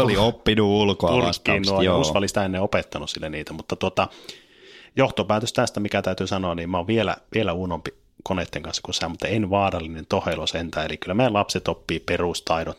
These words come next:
Speaker 2: se mitä minun mielestä tarvii, niin näistä.
Speaker 1: Kyllä.
Speaker 2: Mutta Ant-, Ant-, Andy, mulla on sulle loppuun yllärikyssäri.
Speaker 1: Sulla on mulle yllärikysymys. Mitä sä olet minun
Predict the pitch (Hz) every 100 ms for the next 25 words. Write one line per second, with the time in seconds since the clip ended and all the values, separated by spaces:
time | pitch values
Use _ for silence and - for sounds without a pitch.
0 | - 110 123 101 95 95 87 80 - -
1 | - 80 71 69 67 69 73 80 76 71
2 | - - - _ _ _ _ _ _ _
3 | _ _ _ - 95 82 - 113 - -
4 | _ _ 147 131 - _ _ _ _ _
5 | _ _ _ _ _ _ 110 117 107 -
6 | - - - 117 104 80 - - _ -
7 | 110 110 117 131 139 101 92 101 113 92
8 | 85 87 85 - - 165 - 147 139 127
9 | 113 113 101 87 85 98 98 85 92 110
10 | 131 113 92 98 92 104 113 95